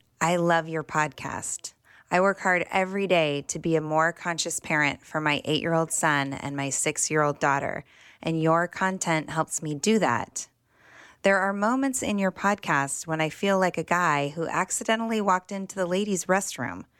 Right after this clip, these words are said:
Your latest show about how we need to nurture the emotions in our sons was great. Your work nurtures adult men already. Buckle up for a second. I'm not trolling you,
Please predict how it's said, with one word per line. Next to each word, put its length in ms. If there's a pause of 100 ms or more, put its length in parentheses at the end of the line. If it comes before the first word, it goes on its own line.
(480)
Your 140
latest 340
show 220
about 300
how 240
we 100
need 240
to 100
nurture 380
the 160
emotions 560
in 100
our 160
sons 640
was 160
great. 840 (400)
Your 200
work 360
nurtures 560
adult 560
men 540
already. 680 (580)
Buckle 340
up 180
for 140
a 80
second. 460 (640)
I'm 220
not 280
trolling 460
you, 320